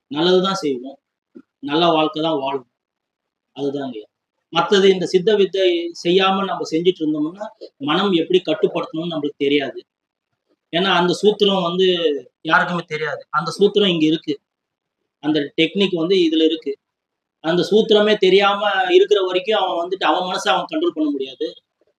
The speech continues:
அவனுடைய கண்ணு, மூக்கு, வாய், ஐம்புலன்களும் அவன் கண்ட்ரோல் இருக்காது. அதனாலதான் ம-, மனிதன் வந்து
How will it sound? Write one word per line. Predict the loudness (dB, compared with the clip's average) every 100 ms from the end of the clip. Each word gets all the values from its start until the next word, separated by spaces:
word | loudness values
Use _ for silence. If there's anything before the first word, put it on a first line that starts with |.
| -6
அவனுடைய | -2 2 4 4 4 2 0
கண்ணு, | -2 0 0 -4
மூக்கு, | -8 -6 0 0
வாய், | 0 -2 -2
ஐம்புலன்களும் | -4 -4 -4 -2 -4 -2 -2
அவன் | -4
கண்ட்ரோல் | -6 -6 -4 -4
இருக்காது. | -4 -10 -14 -16 -18 _ _ _ -12
அதனாலதான் | -6 -2 0 0 -2 0 2 2 0 -6 _ _ -6
ம-, | -6 -4 -8
மனிதன் | -4 -2 0 0
வந்து | 0 0